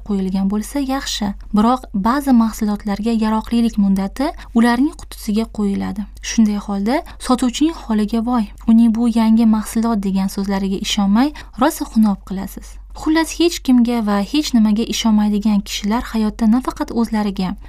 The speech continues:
balki boshqalarga ham ziyon keltirishadi. Nega butun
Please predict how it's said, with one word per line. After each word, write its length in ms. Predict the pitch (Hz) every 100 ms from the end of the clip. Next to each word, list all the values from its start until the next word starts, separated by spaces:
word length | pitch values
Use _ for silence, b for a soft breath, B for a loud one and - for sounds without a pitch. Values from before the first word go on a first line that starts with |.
| b
balki 340 | 202 277 302 254
boshqalarga 600 | 214 - 208 202 202 214
ham 160 | 220 220
ziyon 320 | 208 196 190
keltirishadi. 680 | 185 190 - 190 - 190 202 - - -
Nega 220 | 220 277 294
butun 260 | 233 233